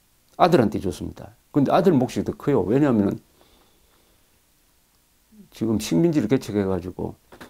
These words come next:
아메리카 대륙, 남북 아무리-, 아메리카 대륙에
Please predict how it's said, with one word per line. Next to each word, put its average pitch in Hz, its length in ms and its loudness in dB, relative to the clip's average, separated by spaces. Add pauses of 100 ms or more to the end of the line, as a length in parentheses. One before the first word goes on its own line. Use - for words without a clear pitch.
(1400)
아메리카 120 460 0
대륙, 101 340 0
남북 143 340 -2
아무리-, 113 360 -2
아메리카 - 440 -2
대륙에 92 360 -2